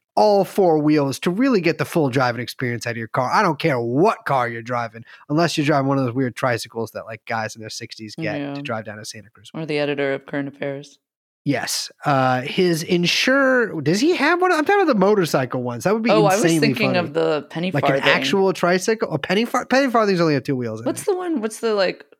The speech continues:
Speaker 2: isn't there a tricycle one with a big wheel?
Speaker 1: N-,
Speaker 2: Is that for
Speaker 1: none of my
Speaker 2: babies?
Speaker 1: business.
Speaker 2: It's probably for
Speaker 1: Yeah.
Speaker 2: him, too.
Speaker 1: Oh, it's for big babies. Uh, anyways,
Speaker 2: So for him.
Speaker 1: his insurer, Geico, checks this motherfucker out, and they're like, "Listen,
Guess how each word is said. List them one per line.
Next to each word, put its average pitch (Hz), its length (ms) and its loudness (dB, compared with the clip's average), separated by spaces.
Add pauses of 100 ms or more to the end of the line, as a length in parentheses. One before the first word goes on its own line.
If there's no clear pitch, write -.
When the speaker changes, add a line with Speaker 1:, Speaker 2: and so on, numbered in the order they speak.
(120)
Speaker 2:
isn't 208 140 -10
there 320 100 -6
a - 40 -10
tricycle 196 520 -2
one 320 160 -2
with 285 140 -4
a - 40 -4
big 185 200 -6
wheel? 220 240 -2
Speaker 1:
N-, 202 180 0
Speaker 2:
Is 190 60 -8
that 208 180 0
for - 80 2
Speaker 1:
none 185 180 6
of 165 60 4
my 147 140 4
Speaker 2:
babies? 147 160 2
Speaker 1:
business. 120 420 -4
Speaker 2:
It's - 80 -14
probably 165 220 2
for 123 40 0
Speaker 1:
Yeah. 113 140 -2
Speaker 2:
him, 143 60 -8
too. - 140 -2
Speaker 1:
Oh, 196 140 -2 (200)
it's 151 200 -2
for 165 140 -2
big 120 260 -6
babies. - 480 -14
Uh, 170 420 2
anyways, 180 420 2
Speaker 2:
So 196 100 -2
for 160 140 -8
him. - 60 -6
Speaker 1:
his 294 300 2
insurer, 165 720 0 (300)
Geico, 147 640 0 (260)
checks - 320 0
this 330 160 0
motherfucker 208 520 2
out, 139 140 0
and 139 80 -6
they're 147 80 2
like, 139 160 0
"Listen, 131 400 -2